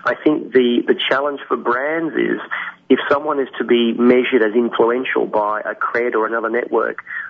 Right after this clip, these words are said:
they want some confidence that it really is this person who really is, is, you know, is, uh, credible in that area. So transparency is very important.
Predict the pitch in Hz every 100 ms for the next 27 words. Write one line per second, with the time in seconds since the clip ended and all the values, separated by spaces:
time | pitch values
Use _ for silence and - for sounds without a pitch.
0 | - 139 175 170 139 123 - 165 185 131
1 | 110 - 123 - 127 147 151 120 120 -
2 | 117 - 120 123 - 110 117 120 120 117
3 | 113 104 - - - 120 107 123 113 113
4 | - - - - 131 127 110 - 117 -
5 | 147 160 123 113 113 120 131 117 64 -
6 | - - - - - - 139 - 156 151
7 | - 160 190 - 135 117 127 127 120 -
8 | 131 110 104